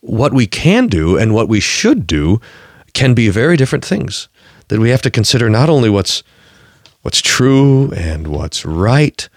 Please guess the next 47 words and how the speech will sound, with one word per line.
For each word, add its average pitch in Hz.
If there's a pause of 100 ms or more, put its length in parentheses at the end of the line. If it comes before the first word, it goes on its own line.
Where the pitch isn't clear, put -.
(520)
but 104
we 107
also 135
have 107
to 104
consider 95
what's 101
helpful. - (560)
And 101
in 101
that 101
helpfulness 98
is 87
a, 87
is 98
a 90
right 92
consideration 87
as 87
well. 90
And, 90 (320)
and 127
Paul 151
wants 101
to 82 (320)
teach -
us -
that. -
He 90
says, - (260)
"Therefore, 131
if 113
food 185
makes 165
my 156
brother 151
stumble, 151
I'll 143
never 175
eat 190
meat, 196 (280)
lest 120
I 123
make 123
my 123
brother 104
stumble." -